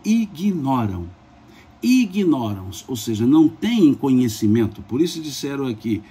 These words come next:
sem saber, sem saber. Não têm o conhecimento. Por quê? São capa-, são capazes de aprender.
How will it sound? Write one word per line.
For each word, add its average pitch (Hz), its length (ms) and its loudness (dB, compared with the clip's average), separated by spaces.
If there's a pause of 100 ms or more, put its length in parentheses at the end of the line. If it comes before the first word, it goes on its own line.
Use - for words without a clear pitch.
(140)
sem 180 480 0
saber, 127 720 0 (460)
sem 180 440 -4
saber. 107 500 -4 (560)
Não 143 220 4
têm 208 460 2
o 120 60 0
conhecimento. 104 720 -4 (1400)
Por 110 220 -4
quê? 117 280 4 (1600)
São - 440 -4 (640)
capa-, - 380 -12
são 123 640 -2 (260)
capazes 147 800 0
de 110 80 -2
aprender. 101 600 -2